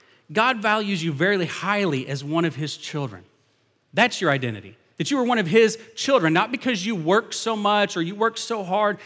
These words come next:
but you are one of his children, and that's what your identity is, is in when you have a relationship with Christ. Now, he doesn't value our work more or less based on how well we do it.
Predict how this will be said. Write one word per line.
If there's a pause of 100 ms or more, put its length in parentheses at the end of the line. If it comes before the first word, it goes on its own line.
(160)
but
you
are
one
of
his
children,
and
that's
what
your
identity
is, (240)
is
in
when
you
have
a
relationship
with
Christ. (920)
Now,
he
doesn't
value
our
work
more
or
less
based
on
how
well
we
do
it.